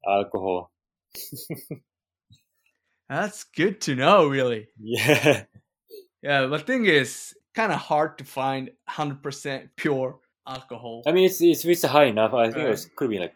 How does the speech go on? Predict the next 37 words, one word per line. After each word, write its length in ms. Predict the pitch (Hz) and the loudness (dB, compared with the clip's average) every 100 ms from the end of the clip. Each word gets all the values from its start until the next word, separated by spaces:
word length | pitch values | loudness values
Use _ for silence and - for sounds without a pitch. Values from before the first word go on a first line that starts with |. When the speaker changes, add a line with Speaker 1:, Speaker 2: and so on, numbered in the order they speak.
| - | -14
Speaker 2:
Yeah. 60 | 104 | -6
Speaker 1:
ninety, 460 | 104 101 92 87 _ _ _ - - - _ 120 | -4 -4 -6 -10 _ _ _ -20 -20 -20 _ -2
uh, 220 | 113 104 | -2 0
about 200 | 98 113 | -2 -4
Speaker 2:
Mm, 40 | |
mm. 40 | 123 | -4
Speaker 1:
ninety 340 | 92 90 - | -6 -8 -10
percent 320 | - - 95 | -12 -12 -10
I 40 | 82 | -8
would 160 | 78 | -8
do, 160 | 90 87 | -6 -6
I 120 | 76 | -6
think. 300 | - 90 82 | -12 -16 -14
Yeah, 140 | 82 82 | -12 -12
it's 160 | 80 | -12
just, 340 | 82 - - - _ _ 233 | -14 -14 -16 -20 _ _ -16
Speaker 2:
Mm. 140 | 127 | -10
Speaker 1:
yeah, 300 | 117 104 87 | -6 -6 -6
it's, 360 | 87 - - - | -8 -12 -14 -16
it's 160 | 101 - | -18 -16
magical, 540 | 85 90 107 - 92 87 | -8 -8 -8 -10 -14 -14
man. 140 | 98 _ _ | -18 _ _
<laughs> 300 | - - 120 | -20 -14 -14
I 40 | 117 | -12
just, 200 | 104 - | -10 4
sorry, 220 | 123 110 | 6 6
I 60 | 107 | 2
just 240 | 104 185 | -2 -6
Speaker 2:
Nice, 200 | 135 - 139 | -8 -14 -14
nice. 180 | 135 127 | -6 -4
Speaker 1:
off 120 | - | -2
the, 80 | 110 | -6
it 220 | - _ | -6 _
was 300 | 113 101 - - | -8 -8 -12 -6
off 180 | 117 - | -6 -6
the 120 | - | -12
track, 240 | - 107 | -8 -6